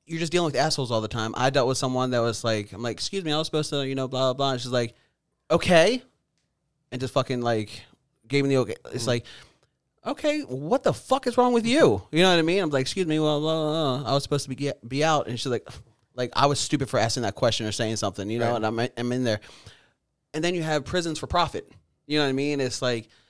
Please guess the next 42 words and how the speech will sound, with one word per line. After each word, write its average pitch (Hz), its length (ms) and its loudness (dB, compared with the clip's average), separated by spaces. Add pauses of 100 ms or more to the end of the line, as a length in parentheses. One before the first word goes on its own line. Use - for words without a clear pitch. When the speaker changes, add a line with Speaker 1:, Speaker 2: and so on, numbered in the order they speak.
(420)
Speaker 1:
what's 190 320 -12
kind 214 260 -8
of 202 100 -6
better? 151 400 -2 (160)
You 139 160 -4
know 147 60 4
what 147 100 4
I 139 40 2
mean? 160 440 0
It's - 160 -12
like, 131 320 0
both 196 220 2
of 202 60 -4
'em 170 80 -2
are 143 40 2
horrible, 170 480 2 (220)
but 147 140 -10
they 160 100 -6
don't 180 120 -8
ha-, 147 140 -8
they're 165 160 -4
just 180 160 -4
supposed 196 220 -2
to 185 60 -8
cage 196 280 0
you 156 60 -2
for 165 80 -6
a 151 60 -2
little 143 160 -2
bit. 127 160 -4
You're 147 80 -4
not, 160 160 -2
they're 170 100 -4
not 170 120 -2
supposed 160 200 -2
to 156 60 -8
fucking 139 240 -8
treat 175 180 -6
you 160 60 0
like 143 160 0
dog 127 200 0
shit, - 300 -6